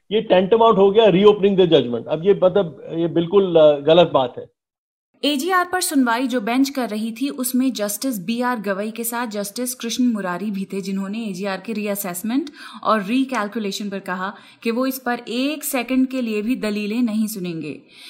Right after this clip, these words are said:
Speaker 2: यानी काफी कड़ा रुख अपनाकर ये फैसला सुनाया गया है।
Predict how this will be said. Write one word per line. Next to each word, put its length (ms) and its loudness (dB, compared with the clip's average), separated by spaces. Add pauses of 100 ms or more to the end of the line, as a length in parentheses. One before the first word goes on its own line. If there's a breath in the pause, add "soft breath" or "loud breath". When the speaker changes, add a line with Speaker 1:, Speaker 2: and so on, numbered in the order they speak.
(140 loud breath)
Speaker 2:
यानी 200 -4
काफी 380 -4
कड़ा 280 -2
रुख 200 -6
अपनाकर 440 -6
ये 80 -6
फैसला 380 -6
सुनाया 340 -8
गया 240 -10
है। 160 -14